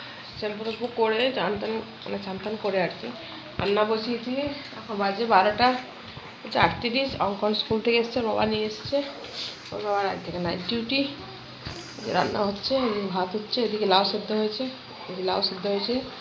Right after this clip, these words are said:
মাছের মাথা দিয়ে হবে, এদিকে ভাত হয়েছে, সরি, ভাত হয়েছে।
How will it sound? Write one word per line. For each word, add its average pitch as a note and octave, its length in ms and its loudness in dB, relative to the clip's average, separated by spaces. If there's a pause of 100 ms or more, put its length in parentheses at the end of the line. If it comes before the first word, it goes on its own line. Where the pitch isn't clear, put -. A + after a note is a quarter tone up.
(360)
মাছের F3+ 220 2
মাথা G#3 240 4
দিয়ে A3 180 4
হবে, A3 280 4
এদিকে G#3 300 0
ভাত F3 180 2
হয়েছে, G#3+ 300 0 (1000)
সরি, F3 260 -2 (480)
ভাত F3+ 220 0
হয়েছে। G3+ 340 0